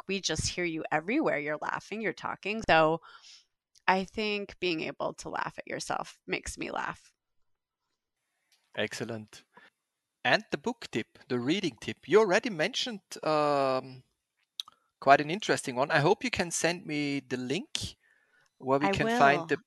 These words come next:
Speaker 1: I
Speaker 2: people will
Speaker 1: will.
Speaker 2: never forget how, how you make them feel. Uh,
Speaker 1: Yeah.
Speaker 2: any other reading tip that is special to you?
Speaker 1: Oh my goodness! Well, I, I have a, you know, I have so many,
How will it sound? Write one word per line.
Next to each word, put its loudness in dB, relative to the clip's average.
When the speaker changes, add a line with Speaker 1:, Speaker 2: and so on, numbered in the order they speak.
Speaker 1:
I -6
Speaker 2:
people 0
will 4
Speaker 1:
will. -2
Speaker 2:
never 4
forget 2
how, 2
how 0
you -8
make -4
them -8
feel. -8
Uh, 10
Speaker 1:
Yeah. 4
Speaker 2:
any 4
other 10
reading 2
tip 4
that 6
is -2
special 0
to -14
you? -14
Speaker 1:
Oh 2
my 2
goodness! 0
Well, 10
I, 6
I 2
have 4
a, 4
you -8
know, -4
I -4
have -6
so -2
many, 0